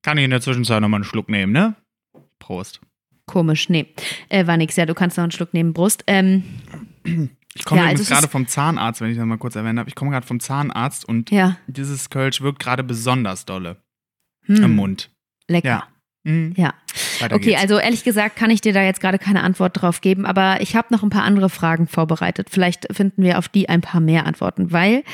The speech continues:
Speaker 2: so einen neuen Schritt zu gehen und, äh, manchmal, also es gibt natürlich, wir haben ja gerade schon festgehalten, irgendwie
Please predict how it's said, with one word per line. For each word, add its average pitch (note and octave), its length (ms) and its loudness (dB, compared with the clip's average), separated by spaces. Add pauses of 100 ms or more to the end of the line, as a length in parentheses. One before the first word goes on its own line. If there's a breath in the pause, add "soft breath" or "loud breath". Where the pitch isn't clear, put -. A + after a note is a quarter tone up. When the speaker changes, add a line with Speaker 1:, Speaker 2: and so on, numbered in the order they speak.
(640 loud breath)
Speaker 2:
so G#3+ 500 4 (340)
einen G3+ 320 4
neuen G3+ 220 6
Schritt - 220 -2
zu F#3 120 -4
gehen E3+ 320 2
und, F3+ 420 2
äh, F3+ 140 4
manchmal, F#3+ 500 4
also F3+ 460 2
es G3 140 0
gibt G#3+ 160 -2
natürlich, G3 360 0
wir F#3 140 0
haben F#3 100 4
ja F3+ 60 4
gerade F3+ 160 0
schon F3+ 100 2
festgehalten, F#3 540 2
irgendwie F3 400 0